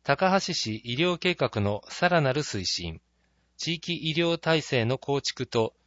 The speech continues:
市内医療機関との連携及び健康保険業務を担当します。健康長寿課は、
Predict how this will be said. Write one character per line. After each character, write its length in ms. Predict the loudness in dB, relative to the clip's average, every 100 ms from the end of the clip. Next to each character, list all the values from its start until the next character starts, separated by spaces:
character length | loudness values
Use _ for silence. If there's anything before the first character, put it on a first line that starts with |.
| _
市 220 | -4 0
内 260 | 4 2 0
医 100 | -4
療 220 | -2 -2 -2
機 140 | 0
関 220 | 2 2
と 140 | 2 0
の 140 | 2
連 240 | 2 0 0
携 280 | 2 2 0
及 260 | 0 0 0
び 220 | -2 -6 _ _
健 160 | 0
康 280 | 0 0 0
保 80 | 0
険 260 | 0 0 2
業 160 | 2
務 180 | 2 0
を 80 | 0
担 220 | -2 -2
当 180 | -4 -6
し 140 | -6
ま 120 | -8
す。 220 | -10 -14 _ _ _ _ _ _ _ _
健 240 | 0 0
康 220 | 2 0 2
長 220 | 0 0
寿 120 | -2
課 180 | 0 0
は、 240 | 0 -8